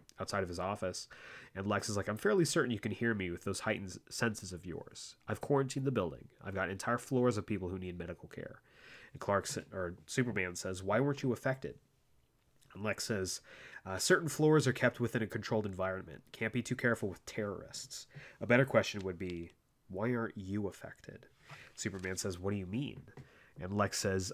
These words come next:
"I mean, however your powers are manifested, scientifically, biologically, or perhaps alien in nature." And that catches Clark's ear.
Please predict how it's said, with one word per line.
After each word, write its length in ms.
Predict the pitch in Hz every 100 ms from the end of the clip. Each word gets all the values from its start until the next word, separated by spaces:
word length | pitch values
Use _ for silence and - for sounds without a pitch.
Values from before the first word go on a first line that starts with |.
| -
"I 100 | 98
mean, 140 | 101
however 400 | 92 98 107 139
your 180 | 135 101
powers 560 | - - - 131 107 92
are 60 |
manifested, 840 | 90 104 107 - 82 - 87 90 -
scientifically, 1040 | - - 95 95 - 104 - 107 101 101 104
biologically, 880 | - 92 90 95 92 - 98 92 92
or 100 | 92
perhaps 640 | 90 90 92 - - - - -
alien 540 | 107 107 80 73 80 - _
in 100 | 90
nature." 360 | 87 82 90 82
And 120 | 92
that 160 | 90
catches 360 | - 107 101 95
Clark's 360 | - 98 - 80
ear. 340 | 95 95 82